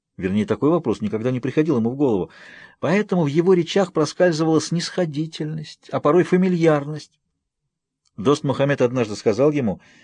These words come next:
«Не веди себя фамильярно ни с тем, кто выше тебя, ни с тем, кто ниже. Тот, кто выше, не равен час разгневается. Кто ниже,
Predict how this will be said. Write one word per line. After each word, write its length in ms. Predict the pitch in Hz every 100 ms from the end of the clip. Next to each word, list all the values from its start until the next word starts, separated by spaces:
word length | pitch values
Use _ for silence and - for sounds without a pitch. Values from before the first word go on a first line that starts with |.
| _ _ _ _ _ _ _
«Не 220 | - 92
веди 240 | 101 104 117
себя 240 | 117 104
фамильярно 680 | 92 101 101 101 127 117 101
ни 120 | 101 107
с 80 |
тем, 180 | - 113
кто 200 | - 107
выше 340 | 107 190 - 135
тебя, 480 | - 90 - - _ _ _ _
ни 140 | 90 98
с 100 | -
тем, 200 | 156 170
кто 180 | - 175
ниже. 520 | 160 107 90 80 - _ _ _ _ _ _ - - _ _ _ _ -
Тот, 160 | 120
кто 220 | - 156
выше, 360 | 135 214 214 196
не 120 | 139
равен 260 | 123 120 143
час 200 | 151 139
разгневается. 840 | 143 131 170 196 123 - - 73 _ _ _ _ _ _ _ _
Кто 220 | - 101
ниже, 640 | 101 113 180 127 92 76